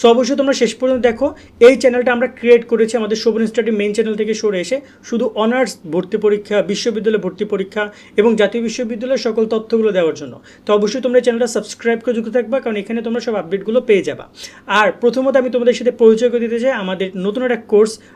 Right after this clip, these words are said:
টার্গেট জাতীয় বিশ্ববিদ্যালয় কোর্সে। তোমরা যারা জাতীয় বিশ্ববিদ্যালয়ে ভর্তি পরীক্ষায় ভালো রেজাল্ট করতে চাও, ভালো কলেজে ভর্তি হতে চাও,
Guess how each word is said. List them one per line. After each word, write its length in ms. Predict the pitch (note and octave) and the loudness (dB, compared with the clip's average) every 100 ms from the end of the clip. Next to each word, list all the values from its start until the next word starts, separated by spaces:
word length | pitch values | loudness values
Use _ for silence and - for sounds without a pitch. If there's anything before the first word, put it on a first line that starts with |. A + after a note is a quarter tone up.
| _ | _
টার্গেট 400 | - A3 G#3 B3 | 2 2 4 2
জাতীয় 240 | F#3+ F#3 F#3+ | 2 0 0
বিশ্ববিদ্যালয় 640 | F#3+ G3+ F3+ E3 E3+ D3+ | -2 -2 -2 -2 -2 -2
কোর্সে। 380 | D3 C#3+ - - - - - G#3+ | -4 -8 -8 -14 -16 -20 -6 0
তোমরা 180 | A3+ | 4
যারা 160 | A#3 C4+ | 6 6
জাতীয় 240 | G#3 G#3+ | 6 0
বিশ্ববিদ্যালয়ে 480 | A3 B3+ A#3 B3+ A3+ | -2 -4 -4 0 0
ভর্তি 300 | E3+ E3 B3 | 0 -6 -6
পরীক্ষায় 500 | A#3 B3 A#3 - B3+ | 0 0 0 -4 -4
ভালো 340 | D3 F3 F#3 F#3+ _ D3+ | -4 -4 -4 -6 _ -4
রেজাল্ট 280 | F3+ B3 | 0 2
করতে 240 | A#3+ A#3 A#3 | 0 -2 -2
চাও, 160 | B3 | -2
ভালো 220 | F3+ F3+ F#3 | -2 -4 -6
কলেজে 260 | F#3+ F#3 | -6 -6
ভর্তি 240 | E3 F#3+ G#3+ | -6 -8 -8
হতে 120 | A3 | -6
চাও, 180 | C4 | -6